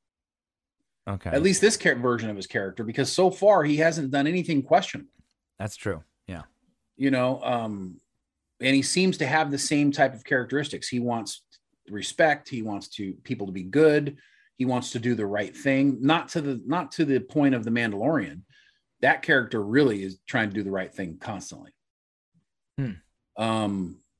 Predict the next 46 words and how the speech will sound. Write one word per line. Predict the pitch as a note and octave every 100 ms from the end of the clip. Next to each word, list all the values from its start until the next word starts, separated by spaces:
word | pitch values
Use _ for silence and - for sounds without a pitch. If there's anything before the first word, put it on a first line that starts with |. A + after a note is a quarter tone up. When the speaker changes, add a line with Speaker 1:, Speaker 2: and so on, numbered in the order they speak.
| _
Speaker 2:
so | - E3 D3
it's | C#3+
just | - G3+ -
kind | G3+ G3
of | D#3+
this | D3 -
really | B2+ D#3 D#3+
interesting, | D3+ - C3+
they're | C3+
gonna | F3 F#3+
weave | D#3+ E3
them | E3
together. | D3 C#3 C#3 C#3+ D3 D3 _ _ _
And | A#2+ B2
then, | C#3 D#3 D#3+
you | D3
know, | D3 A#2+ G#2
just | A2+ B2 - -
Jon | - D#3 D#3
Favreau, | - D#3 D#3 A#2 F2+
everything | A2+ D#3+ G3 G#3 F#3
that | D3
he's | C#3
doing | G#2 A#2+ F3 D3
with | G2+ E2+
this. | E2+ D#2 -
I | G#2+
mean, | B2
the | B2
fact | D3+ F3+ F3+
that | B2+
now | D3 D#3+
we're | D#3
gonna | C#3+ C#3
get | D3 D3
these | D3+
characters | - D#3 C#3 B2 -
tied | - C#3+ C#3
together, | B2+ B2 B2 B2 A#2+ - - _
he's | B2
gonna | A#2+ C#3
be | B2
tying | A#2+ - C#3+ D3 C#3+
in | C3 A#2
more | A#2+ C#3+ E3+
future, | - D#3+ D3+ D#3+ G#2+